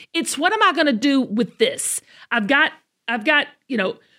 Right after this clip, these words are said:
five loaves, two fish. I've got a few quarters here. I've got some bread and so what, what do you have in your hand?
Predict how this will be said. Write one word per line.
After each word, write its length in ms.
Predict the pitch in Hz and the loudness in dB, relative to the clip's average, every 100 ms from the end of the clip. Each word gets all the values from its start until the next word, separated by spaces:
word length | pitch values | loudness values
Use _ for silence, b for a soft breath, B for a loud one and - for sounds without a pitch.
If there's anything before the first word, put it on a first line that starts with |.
| b | b
five 240 | 320 330 | 0 2
loaves, 240 | 277 262 220 | 2 0 0
two 160 | - 214 | -4 -6
fish. 340 | 233 - - | -6 -6 -4
I've 120 | 226 | 0
got 160 | 233 214 | 2 0
a 20 | |
few 260 | 208 311 330 | 2 0 0
quarters 420 | - 202 180 160 | 0 -2 -2 -6
here. 200 | 170 165 | -10 -4
I've 180 | 240 254 | -2 0
got 300 | 277 269 - | 2 2 0
some 240 | - 240 214 | -2 -2 0
bread 440 | 254 277 285 285 | 2 2 2 2
and 120 | 262 240 | 0 -4
so 120 | 254 b b b | -8 b b b
what, 220 | 349 - _ - | -6 -6 _ -6
what 200 | 370 392 | -4 0
do 80 | 403 | 2
you 140 | 381 | 2
have 240 | 285 302 | 2 0
in 120 | 269 240 | 2 2
your 140 | 233 | 0
hand? 680 | 190 240 233 135 135 196 285 | -2 -4 -4 -4 -6 -6 -6